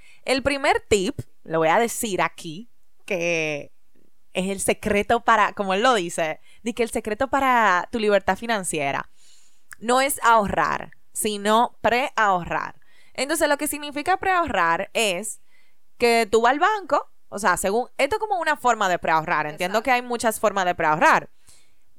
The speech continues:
Speaker 1: Pero lo voy a decir como él lo puso en el libro, es tú vas al banco, eh, y abres una cuenta en donde todos los meses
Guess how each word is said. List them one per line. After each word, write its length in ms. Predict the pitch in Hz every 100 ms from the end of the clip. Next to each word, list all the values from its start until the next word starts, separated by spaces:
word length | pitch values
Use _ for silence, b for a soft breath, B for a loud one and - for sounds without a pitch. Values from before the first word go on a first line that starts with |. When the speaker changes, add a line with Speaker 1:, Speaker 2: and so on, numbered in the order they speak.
| -
Speaker 1:
Pero 220 | 247 262
lo 100 | 254
voy 120 | 254
a 100 | 285
decir 360 | 339 330 330 294
como 180 | 277 254
él 80 | 254
lo 80 | 254
puso 180 | 262 262
en 60 |
el 120 | 269 220
libro, 240 | 190 196
es 140 | 208 -
tú 120 | 240
vas 180 | 254 -
al 160 | 285
banco, 580 | 294 349 302 254 262 285 -
eh, 220 | 202 196 190
y 120 | 202
abres 260 | 196 233
una 180 | 254 240
cuenta 540 | 254 311 302 226 214 208
en 160 | 208
donde 280 | 196 196 196
todos 240 | 202 214 247
los 200 | 269 302
meses 540 | 320 247 214 226